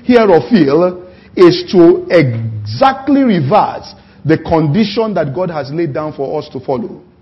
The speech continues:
Meditate or get occupied upon the promise so that you are no longer affected, which means meditate and get so occupied with the promise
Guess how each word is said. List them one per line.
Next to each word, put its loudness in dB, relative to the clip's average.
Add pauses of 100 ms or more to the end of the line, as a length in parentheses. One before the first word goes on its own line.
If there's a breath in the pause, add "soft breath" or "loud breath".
(840 soft breath)
Meditate -2
or 0
get 2
occupied -2 (380 soft breath)
upon 0
the 2
promise -4 (480 soft breath)
so 2
that 0
you -2
are 2
no 0
longer -2
affected, -10
which -4
means -2 (220 loud breath)
meditate -2
and -4
get -4
so -4
occupied -6
with -4
the -6
promise -6